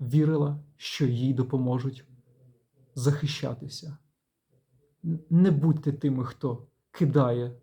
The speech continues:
на призволяще тих, хто повірив у вашу допомогу. І... Сполучені Штати Америки тоді теж виступили гарантом, що Україну будуть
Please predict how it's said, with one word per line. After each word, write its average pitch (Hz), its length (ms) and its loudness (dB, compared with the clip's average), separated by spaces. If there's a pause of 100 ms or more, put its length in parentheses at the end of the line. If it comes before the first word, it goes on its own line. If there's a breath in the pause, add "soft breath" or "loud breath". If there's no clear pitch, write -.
(640)
на 143 120 0
призволяще 131 800 0
тих, 151 260 -2
хто 143 200 -4
повірив 123 540 -2
у 135 80 -4
вашу 123 340 -4
допомогу. 120 720 -8 (1700)
І... 117 400 -2 (1300)
Сполучені 131 480 -2
Штати 127 300 -4
Америки 123 440 -2
тоді 123 280 -6
теж 139 360 -4
виступили 135 480 -6
гарантом, 127 640 -4 (1200)
що 127 260 -4
Україну 120 600 -4 (560)
будуть 123 600 -4